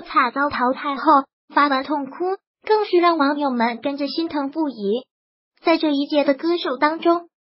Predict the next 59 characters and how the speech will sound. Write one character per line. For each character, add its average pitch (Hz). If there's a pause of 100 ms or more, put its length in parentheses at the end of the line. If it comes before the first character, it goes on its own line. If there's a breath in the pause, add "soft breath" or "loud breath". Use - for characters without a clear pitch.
(140)
有 240
网 247
友 320
评 262
论 269
说 294
是 -
神 254
仙 330
打 349
架 330
了， 254 (460)
因 339
为 339
全 226
部 415
都 349
是 285
知 320
名 269
的 269 (240)
实 -
力 285
派 277
歌 302
手， - (380)
还 285
有 311
刘 240
欢 311
这 415
样 381
的 277
重 330
量 302
级 233
参 262
加。 262 (480)
刘 285
宇 285
宁 262
参 311
加 311
的 320
时 254
候， - (520)
粉 254
丝 -
们 285
也 285
刻 - (160)
意 320
去 339
给 233
他 240
加 349
油 330
打 190
气， -